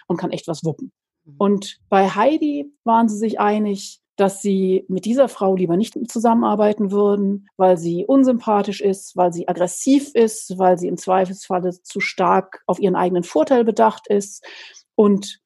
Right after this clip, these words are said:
Speaker 1: sich nicht gut genug ins Team integrieren würde. Wie gesagt, gleiche Informationen über eine Person und das Einzige, was die Sicht beeinflusst hat, war die Frage, wie soll sich ein Mensch,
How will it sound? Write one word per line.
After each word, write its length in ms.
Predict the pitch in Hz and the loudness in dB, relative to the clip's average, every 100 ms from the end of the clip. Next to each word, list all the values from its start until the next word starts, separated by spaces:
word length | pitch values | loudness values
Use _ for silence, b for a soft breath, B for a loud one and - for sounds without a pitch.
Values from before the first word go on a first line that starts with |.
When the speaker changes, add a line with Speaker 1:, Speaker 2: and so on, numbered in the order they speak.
| _ | _
Speaker 1:
sich 180 | 185 175 | -2 2
nicht 200 | 202 - | 2 2
gut 180 | 180 - | -4 0
genug 200 | 180 185 | 0 0
ins 160 | 175 | -6
Team 180 | - 180 | -4 -2
integrieren 500 | 165 160 156 156 160 | 0 -2 -2 -4 -4
würde. 280 | 160 151 - _ _ _ | -8 -14 -18 _ _ _
Wie 80 | 202 | 2
gesagt, 360 | 214 185 - - 226 _ _ _ | 4 2 0 -18 -20 _ _ _
gleiche 300 | - 214 302 | 2 4 4
Informationen 720 | 339 294 269 262 233 233 226 240 | 2 2 0 0 0 2 2 4
über 300 | 277 247 220 | 4 4 4
eine 260 | 196 185 175 | 2 0 0
Person 440 | 180 165 220 311 | -2 -2 -2 -2
und 120 | 262 | -4
das 160 | 208 - | -6 -2
Einzige, 460 | 202 285 294 247 220 | 0 2 0 -4 -4
was 300 | 202 - - - | -6 -8 -14 -12
die 200 | 180 185 | -6 -4
Sicht 360 | 165 269 - | 0 0 0
beeinflusst 540 | - 175 185 - 220 - | 0 2 0 -2 -6 -2
hat, 260 | 285 - B B B B | -6 -6 B B B B
war 120 | 220 | 2
die 60 | 208 | 2
Frage, 540 | - 165 160 190 254 b b | -2 -4 -2 -2 -4 b b
wie 200 | 185 208 | 2 2
soll 260 | 180 165 175 | 4 2 2
sich 140 | 220 | 2
ein 100 | 202 | 0
Mensch, 320 | 208 220 - | 0 -2 -6